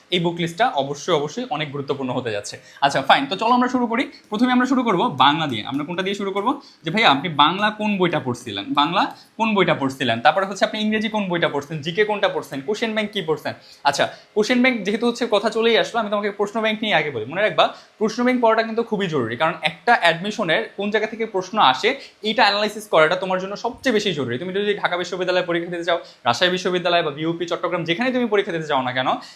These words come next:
সেখানেই তোমার যে প্রশ্নগুলো বা কোন টপিক থেকে সিলেক্ট করতেছে বা কোন জায়গা থেকে প্রশ্ন আসতেছে, এটা তোমাকে অবশ্যই জানতে হবে। এটার জন্য তোমার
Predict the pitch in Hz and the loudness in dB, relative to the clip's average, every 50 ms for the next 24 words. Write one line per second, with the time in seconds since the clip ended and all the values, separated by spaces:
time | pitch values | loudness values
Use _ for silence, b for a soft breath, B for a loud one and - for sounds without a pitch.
0 | B B - 185 190 247 247 247 247 269 262 - 180 185 196 185 214 208 - 220 | B B 2 2 4 4 4 4 2 0 0 -2 0 0 0 -2 -2 -4 -2 -2
1 | 220 214 - 226 214 180 160 151 147 156 - - 208 214 208 214 185 185 190 185 | -2 -2 -2 -4 -2 2 2 2 2 0 -2 -2 -2 -2 0 0 0 0 0 -4
2 | - 226 202 214 220 220 - 160 170 165 170 180 170 170 - 160 165 175 180 180 | -2 -2 -2 -2 -2 -2 -2 -2 -2 -2 -2 -4 -6 -4 -4 -4 -2 -2 -4 -4
3 | B B B B 143 151 147 - 185 190 202 208 214 208 226 202 214 190 196 185 | B B B B 0 0 0 0 -2 0 0 0 0 0 0 -2 -2 -2 -2 -4
4 | - - 190 156 - - 165 - - - - 190 185 214 208 208 202 196 190 196 | -2 2 2 2 2 0 -6 -6 -6 -6 -6 -4 -2 -2 -2 0 0 -4 -2 0
5 | 220 196 135 139 156 160 - - 226 190 - 170 156 170 160 175 - 131 104 107 | 0 0 0 0 -2 -8 -6 -4 -2 2 4 4 4 4 4 2 0 0 -2 -6
6 | - B B B 170 185 220 233 240 233 208 190 180 180 208 | -12 B B B -4 -2 0 2 2 2 2 2 2 0 0